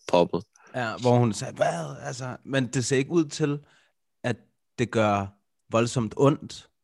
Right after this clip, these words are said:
Speaker 2: Altså, du ved, det var ikke sådan, det var ikke noget, han sådan, hvor han tog sig til øret, eller, og det samme med hende der, Leslie Smith, hun var også sådan der, "Kom, lad os lige fortsætte," og sådan. <laughs>
Speaker 1: Det kan
Speaker 2: Selvom hun
Speaker 1: sagtens være, det kan sagtens være, at det gør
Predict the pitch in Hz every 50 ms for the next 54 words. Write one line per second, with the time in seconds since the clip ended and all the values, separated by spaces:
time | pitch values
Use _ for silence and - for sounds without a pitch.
0 | _ - 120 117 107 117 110 104 - 120 107 110 110 98 113 101 113 117 120 -
1 | - 160 143 123 104 110 104 107 113 123 135 131 131 131 127 123 113 - - 123
2 | 113 110 107 104 98 101 101 - - _ - 101 82 - - - 135 - - 123
3 | 107 - - 113 - 107 113 110 113 113 117 117 107 98 92 90 - - 98 101
4 | - 117 110 110 120 120 117 110 107 110 107 101 107 110 104 - 107 101 - -
5 | 110 113 120 117 - 123 120 117 113 110 110 107 - - 101 87 87 82 - -
6 | 110 113 120 104 98 107 110 - 123 123 120 - 123 127 127 - - 139 120 98
7 | 92 95 - - - - - - - - - _ _ _ _ - - - - -
8 | - - 139 135 117 113 120 120 117 113 - 104 107 104 - - - 98 98 98
9 | 98 101 110 - _ _ _ _ _ - 98 92 101 95 - - 95 98 98 110
10 | 101 92 92 90 92 95 92 92 98 92 - - 92